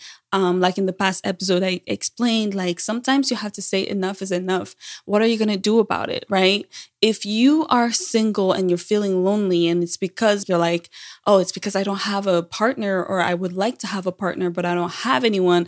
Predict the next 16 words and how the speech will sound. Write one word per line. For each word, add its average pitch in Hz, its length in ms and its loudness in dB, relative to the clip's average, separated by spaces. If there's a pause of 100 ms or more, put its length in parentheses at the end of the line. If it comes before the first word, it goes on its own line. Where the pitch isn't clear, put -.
(300)
Like, 180 340 0 (260)
I'm, 185 380 0
I'm 196 140 -2
just, - 440 -4
like, 185 160 -10
nobody 208 360 -2
wants 190 340 -4
me," 233 200 0
and 190 100 0
you 180 80 0
feel 185 180 -4
sad 196 380 -2
and 190 100 -2
depressed 190 380 -4
about 214 280 0
it, 220 200 0